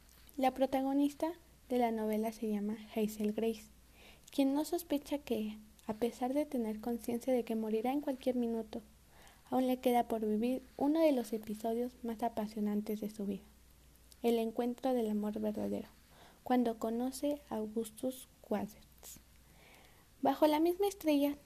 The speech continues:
trata temas como la muerte, el amor, la amistad, el respeto, la tolerancia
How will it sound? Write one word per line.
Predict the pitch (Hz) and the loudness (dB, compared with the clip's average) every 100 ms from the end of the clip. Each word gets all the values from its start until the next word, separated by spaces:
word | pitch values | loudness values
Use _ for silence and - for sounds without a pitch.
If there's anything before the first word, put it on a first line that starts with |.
| - - - | -20 -20 -8
trata | - 269 277 277 | 0 2 2 0
temas | 262 254 247 | 2 0 -2
como | 226 214 | -2 0
la | 202 | 0
muerte, | 208 233 233 233 | 0 0 0 -2
el | 220 214 | -2 -2
amor, | 202 214 220 214 - - | -2 -2 -2 -6 -10 -4
la | 214 | 0
amistad, | 214 214 208 214 214 - - | 0 0 -4 -2 -4 -8 -6
el | 220 214 | -4 -2
respeto, | 214 - 240 240 - 226 - - | -4 -2 -2 -2 -6 -12 -14 -4
la | 226 | -2
tolerancia | 220 220 233 247 247 240 - | 0 0 2 2 2 -2 -8